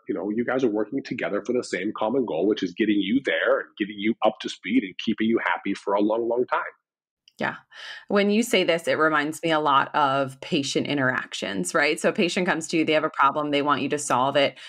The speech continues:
Speaker 2: You wanna solve it and make them feel better. And in order to do that, you wanna work together to get to the same goal.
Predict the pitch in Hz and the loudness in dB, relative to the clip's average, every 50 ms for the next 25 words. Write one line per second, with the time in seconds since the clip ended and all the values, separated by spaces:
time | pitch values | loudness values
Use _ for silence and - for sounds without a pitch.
0 | - _ - 180 190 196 202 202 190 190 190 - 185 160 156 156 156 160 151 107 | -14 _ 0 2 2 4 4 4 2 0 0 2 2 2 2 2 4 2 2 2
1 | 135 160 156 143 143 139 - 139 139 135 - 175 170 165 160 170 160 151 160 160 | 2 0 2 0 0 0 0 -2 -2 0 2 4 4 4 4 4 4 4 4 4
2 | 156 151 156 - - - - - - 165 180 175 175 170 175 180 185 175 170 151 | 4 4 2 0 -8 -16 -14 -4 0 2 4 4 6 4 4 4 4 2 2 0
3 | - 147 147 160 196 202 208 208 - - - - 160 165 165 165 165 165 156 147 | 0 2 4 4 4 4 4 2 0 -4 -10 -12 -8 -2 -2 0 2 2 2 2
4 | 151 147 - - - _ - 151 131 131 131 120 - - - 73 - 180 - - | 0 0 -2 -8 -14 _ -6 -6 -2 0 -2 -2 0 -2 -4 -4 -4 -4 -4 -4
5 | - - 160 143 - - - - - 156 - - 135 131 123 120 135 139 131 - | -2 2 2 0 0 -2 -6 -6 -4 -4 -4 -2 -2 -2 0 -2 -2 -2 -2 0
6 | 90 76 69 67 - | 0 2 0 0 -2